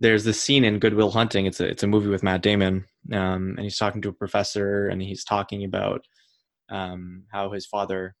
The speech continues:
used to, um, hurt him as a child. And his father would do one, he would do, um,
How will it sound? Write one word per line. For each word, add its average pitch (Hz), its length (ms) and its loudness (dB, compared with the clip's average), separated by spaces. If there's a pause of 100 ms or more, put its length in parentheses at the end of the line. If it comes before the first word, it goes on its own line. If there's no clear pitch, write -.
used - 300 -16
to, 95 320 -8
um, 92 460 -8 (880)
hurt 120 220 0
him 104 140 -2
as 92 100 -8
a 90 60 -12
child. 95 340 -8 (1000)
And 104 160 0
his 107 120 0
father 139 300 6
would 117 120 4
do 117 160 4
one, 110 300 2
he 113 140 0
would 110 120 4
do, 117 500 4
um, 95 560 -2